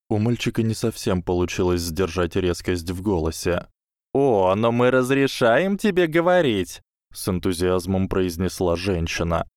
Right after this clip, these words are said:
«Я уверена, Визенгамот всегда рад услышать мальчика, который выжил». Рядом с ней кивал министр Корнелиус Фадж. Лицо женщины было одутловатым и грозным,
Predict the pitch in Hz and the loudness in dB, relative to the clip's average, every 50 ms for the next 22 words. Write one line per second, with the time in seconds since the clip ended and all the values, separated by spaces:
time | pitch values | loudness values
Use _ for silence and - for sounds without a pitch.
0 | _ _ _ _ - 117 113 113 107 107 107 98 104 110 110 117 117 120 123 117 | _ _ _ _ -2 0 2 2 2 2 2 2 2 2 2 2 2 0 2 2
1 | 123 120 107 120 123 117 120 117 110 110 110 113 - - - - 143 139 127 120 | 0 0 0 0 0 2 2 0 2 2 0 -2 -4 -8 -4 0 0 0 0 0
2 | 104 107 101 98 113 135 143 127 - 117 113 - - 113 110 - 127 117 - 120 | 0 2 4 4 4 2 2 2 0 -2 0 2 0 0 2 2 0 -2 0 2
3 | 117 113 107 - - 131 - 135 123 - 135 131 - 147 143 143 156 156 160 160 | 2 2 2 2 -2 0 0 0 0 2 0 2 2 2 2 2 2 2 2 4
4 | 170 147 110 98 - 98 95 95 92 95 - _ _ _ _ _ _ _ - 98 | 4 2 2 2 2 0 0 2 0 -2 -4 _ _ _ _ _ _ _ -2 0
5 | 90 92 87 82 87 87 85 - - 98 95 98 101 98 - - 104 90 85 98 | 0 0 0 0 -2 -2 -4 -4 -2 0 0 0 -2 -4 -2 -2 -2 0 0 0
6 | 107 107 107 104 98 92 90 90 - - 95 92 92 - 104 95 87 92 90 85 | 0 0 0 2 2 2 0 -2 -2 -2 -4 -4 -2 -2 -2 -2 0 0 0 0
7 | 82 80 85 85 87 - - - - 107 87 76 - - - - - - _ _ | 0 0 0 0 -2 -4 -8 -6 -4 -4 -4 -4 -6 -10 -14 -14 -14 -16 _ _
8 | _ _ _ _ _ _ - 107 95 92 90 - - 98 92 85 90 98 101 98 | _ _ _ _ _ _ -4 0 0 0 -2 -2 -2 -2 -2 0 0 -2 -2 -2
9 | - - 107 104 101 90 101 98 92 92 90 90 87 82 95 - - 90 90 85 | -2 -2 -2 -2 0 0 0 0 2 2 2 0 0 -2 -4 -2 0 0 0 0
10 | 80 90 87 - 92 90 90 - - 110 104 92 110 104 104 92 87 78 - 87 | 0 -2 -2 -2 -2 -4 -2 -2 -2 -4 -2 -2 -2 -2 0 -2 -2 -2 -2 -2
11 | 82 85 85 | -2 -2 -4